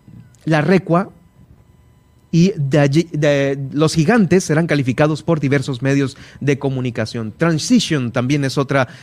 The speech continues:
de las, eh, películas que, eh, van a estar calificadas. Son películas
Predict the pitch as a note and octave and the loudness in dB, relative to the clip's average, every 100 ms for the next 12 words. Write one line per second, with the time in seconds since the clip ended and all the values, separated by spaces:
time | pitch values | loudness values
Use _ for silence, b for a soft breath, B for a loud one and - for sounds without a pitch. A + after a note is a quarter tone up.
0 | B C3+ B2 B2 A#2+ A2+ A2+ - A2 G#2 | B -8 -4 0 0 0 -2 -6 -6 -4
1 | G2+ F#2 A#2 C#3+ C#3 C3+ B2 B2+ C3+ - | -4 -6 -6 -4 -2 -2 -2 -2 -2 -2
2 | - - - G#2+ G2+ F#2+ F#2+ F#2+ C3 B2+ | -12 -20 -10 -6 -4 -4 -4 -6 -6 -2
3 | B2+ B2+ B2 A#2 A#2 - C3+ C3 A#2+ C#3+ | 0 2 0 0 -4 -2 -2 -2 -2 -2
4 | D#3+ F#3+ G#3+ A3 - b b b b - | 2 4 4 0 -6 b b b b -4
5 | A3+ C4+ - F#3 F#3 F3 E3 F#3 - | 0 0 2 0 0 0 2 2 0